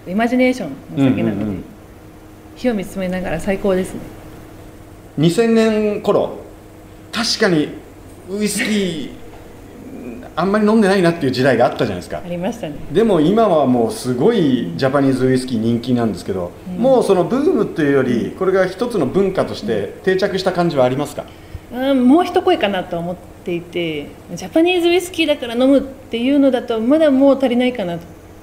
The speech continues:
Speaker 1: ジャパニーズも含めていろんなウイスキー飲む人が増えてくると、やっと文化になってくるかなっていうふうに思ってま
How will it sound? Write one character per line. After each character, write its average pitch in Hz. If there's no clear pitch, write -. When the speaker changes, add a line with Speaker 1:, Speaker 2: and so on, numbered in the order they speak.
Speaker 1:
ジ 214
ャ 214
パ 285
ニ 320
ー 330
ズ 311
も 285
含 285
め 285
て 285
い 262
ろ 294
ん 285
な 294
ウ 302
イ 302
ス 302
キ 254
ー 240
飲 262
む 254
人 247
が 226
増 294
え 302
て 285
く 285
る 269
と、 269
や 190
っ -
と 226
文 247
化 233
に 175
な 175
っ -
て 170
く 160
る 139
か 147
な 196
っ -
て 185
い 220
う -
ふ 269
う 311
に 233
思 170
っ 165
て -
ま -